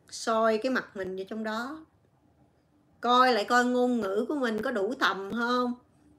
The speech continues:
Chứ tôi thấy tầm bậy lắm đó. Phản biện không có lại ai đâu. Còn nói về gọi là kiên cường á, không bằng tôi.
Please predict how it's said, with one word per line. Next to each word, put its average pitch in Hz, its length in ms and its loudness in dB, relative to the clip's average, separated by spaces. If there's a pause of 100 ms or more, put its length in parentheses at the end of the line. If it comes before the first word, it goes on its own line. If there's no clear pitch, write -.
(380)
Chứ 294 80 -2
tôi 269 120 2
thấy 285 140 0
tầm 196 240 -8
bậy 180 300 -2
lắm 285 200 -2
đó. 302 400 2 (840)
Phản 254 200 -2
biện 226 200 4
không 269 140 0
có 320 60 4
lại 202 260 2
ai 262 220 4
đâu. 262 460 4 (1000)
Còn 226 160 0
nói 285 300 6
về 226 160 4
gọi 214 140 2
là 220 360 4 (380)
kiên 277 320 4
cường 214 320 4
á, 277 200 0
không 240 180 -2
bằng 220 220 -2
tôi. 240 540 0